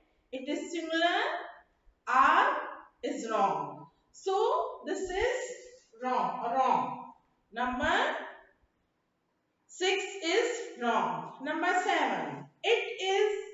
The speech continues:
a big box. The sentence is correct. Number eight, this stool is made of wood. So this sentence is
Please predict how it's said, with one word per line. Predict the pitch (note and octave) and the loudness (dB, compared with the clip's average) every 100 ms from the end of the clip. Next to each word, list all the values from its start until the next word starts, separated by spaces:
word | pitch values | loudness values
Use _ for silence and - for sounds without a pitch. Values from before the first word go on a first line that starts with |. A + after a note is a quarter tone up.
| - _ - | -18 _ -6
a | A#3 | -4
big | C#4 F4+ F#4+ C#4 - - _ _ _ _ | 0 0 -2 -8 -12 -20 _ _ _ _
box. | F3 A3+ - - - - - - - _ _ | 4 6 6 2 -4 -8 -12 -16 -20 _ _
The | G3 | -4
sentence | A#3+ A#3 A#3+ B3+ C#4 E4 | -2 -2 -2 -4 -2 -2
is | F4+ C5 - - - - _ _ | 2 2 0 -6 -10 -18 _ _
correct. | G3 G3 F#3+ - - - - _ _ _ C4+ | 0 0 0 -4 -10 -16 -20 _ _ _ -4
Number | D#4+ F4 F4 | 0 2 4
eight, | C#4+ F#3+ D3+ - - - - - _ _ _ | 2 0 -2 -6 -12 -16 -20 -20 _ _ _
this | F#4 B4 C#5 - F4+ - F#4 | 2 2 2 -2 -4 -6 -6
stool | F4 F4 F#4 F#4+ F#4+ | -4 -2 0 0 0
is | D4+ D4+ D#4+ - - - - - _ _ | -2 0 -2 -4 -8 -10 -16 -20 _ _
made | C#4 - F#4 - - C#4+ | -2 0 0 -2 -4 -2
of | C#4+ C#4+ C#4+ C#4+ - - _ _ _ _ _ _ _ _ | 0 2 0 -2 -8 -16 _ _ _ _ _ _ _ _
wood. | A#3 D#4+ C4 - - - - - - - - _ _ - | 2 4 4 2 -4 -8 -14 -18 -18 -20 -20 _ _ -10
So | E4+ F4 G#4 C5 - - - - | -2 2 4 2 -2 -8 -12 -4
this | E4 B4 - | 0 2 2
sentence | D4+ C#4 C4+ C4+ C4+ C4+ | 0 2 0 0 -2 -2
is | C4+ C#4+ - | 0 -2 -4